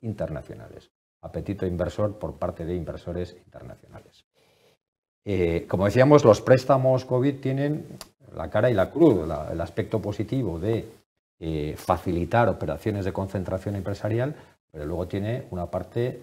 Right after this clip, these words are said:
menos positiva y es, em, facilitar la supervivencia de compañías que en términos normales,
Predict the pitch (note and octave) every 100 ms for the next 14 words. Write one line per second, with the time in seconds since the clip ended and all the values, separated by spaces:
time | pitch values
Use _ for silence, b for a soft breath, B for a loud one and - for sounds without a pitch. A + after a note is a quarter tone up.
0 | - D#2 D#2+ F#2+ E2 D2+ - E2 - A#2+
1 | C3 F2 E2+ F2+ A2 A2+ B B _ _
2 | - E2 E2 D#2+ D#2+ D2+ - _ _ _
3 | _ _ _ _ _ _ _ _ - -
4 | F#2+ - F2+ F2+ F2 B2 B2+ A#2 A#2 A2+
5 | A2 - A2 A#2 A#2 C3 B2+ - A#2+ A#2+
6 | B2+ C#3 D#2 E2 - F2+ A#2 B2 C3 C3
7 | C#3+ - _ E2+ D#2 - G#2+ G#2 G#2 G#2+
8 | G#2 G2+ G#2 A#2 A#2 B2